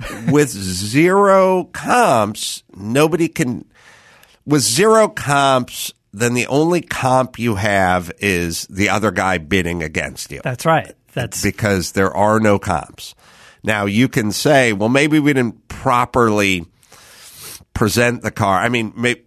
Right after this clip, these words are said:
Speaker 1: may-, maybe we didn't campaign it enough. Maybe the word didn't get out there, whatever. But I would argue that, you know, the over twenty million dollar Ferrari buyers worldwide and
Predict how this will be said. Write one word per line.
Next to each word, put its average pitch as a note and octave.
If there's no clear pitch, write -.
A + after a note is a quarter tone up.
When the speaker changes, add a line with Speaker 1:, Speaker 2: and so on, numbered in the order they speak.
Speaker 1:
may-, B2
maybe C3
we A#2
didn't A2+
campaign G#2
it E2
enough. D2
Maybe G2+
the F#2+
word A2
didn't E2+
get F2
out E2+
there, C2+
whatever. E2+
But -
I G3
would G3+
argue A#2+
that, G#2+
you B2+
know, G2+
the G2
over B2
twenty A2+
million G2
dollar F#2
Ferrari F2
buyers E2+
worldwide D#2+
and D2+